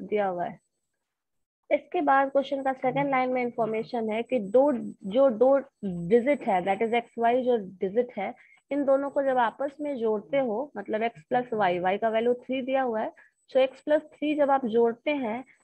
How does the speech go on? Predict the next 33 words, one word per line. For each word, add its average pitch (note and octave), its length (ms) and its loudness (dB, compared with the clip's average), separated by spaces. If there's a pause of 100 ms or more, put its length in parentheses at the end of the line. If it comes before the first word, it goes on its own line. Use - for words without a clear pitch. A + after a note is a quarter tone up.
(180)
तो B3 120 4
वो C#4+ 220 4
हो C#4 180 4
जाता A#3 360 2 (140)
है A#3+ 180 4
one A#3 280 -4 (120)
by C4+ 100 0 (220)
seven B3+ 500 -4
time A3+ 340 -2 (680)
of A#3 360 2 (300)
the B3 160 4
number, B3+ 340 -4 (400)
मतलब A#3 420 -2 (540)
टेन A#3 360 0 (680)
एक्स A3+ 400 0
प्लस G#3 260 -2 (100)
थ्री। F3+ 220 -2 (440)
बताओ B3 340 2
ये C#4 200 0
समझ C4 320 -4
आया C4 240 4
equation C4 500 -4
कैसे B3 260 -2
लिख A#3+ 180 -2
रहे B3 140 -2
हैं? D4+ 160 -6 (640)
दोनों D4 500 6
डिजिट B3 320 2
को D#4+ 100 -2
जब D#4 140 -2
आपस C#4 340 -2
में D#4 100 2
आप D4+ 100 2